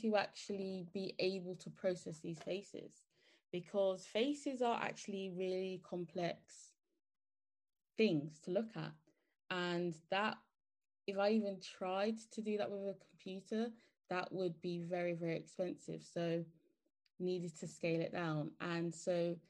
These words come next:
that led to something called what I'd say the mean faces.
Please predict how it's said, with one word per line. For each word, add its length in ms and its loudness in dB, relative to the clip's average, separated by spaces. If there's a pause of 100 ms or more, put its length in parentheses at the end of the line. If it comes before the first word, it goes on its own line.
(200)
that 240 2
led 240 6
to 60 -8
something 440 -4
called 360 -6
what 160 -2
I'd 280 0
say 300 0
the 140 -4
mean 420 0
faces. 600 -10